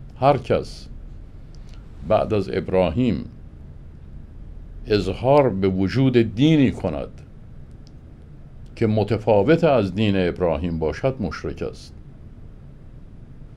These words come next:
بر اساس این آیه های قرآن. پس قبله مسلمانان رو اسلام و قرآن تغییر نداده، بلکه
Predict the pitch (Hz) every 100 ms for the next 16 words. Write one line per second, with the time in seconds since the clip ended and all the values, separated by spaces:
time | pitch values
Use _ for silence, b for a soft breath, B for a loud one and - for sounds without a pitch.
0 | - - 80 78 85 - 87 - 82 76
1 | 73 65 60 76 - - 67 62 62 -
2 | - - - - - - - - - -
3 | - - - - - - B B B B
4 | B B B - - - - - - -
5 | - - 151 - 135 107 143 156 113 98
6 | - 95 90 87 85 101 156 139 123 110
7 | 95 - - - - - - 101 - 117
8 | 123 113 92 87 82 80 107 123 127 135
9 | - - - - - - 101 76 120 131
10 | 117 120 127 98 67 67 62 82 95 -
11 | 113 117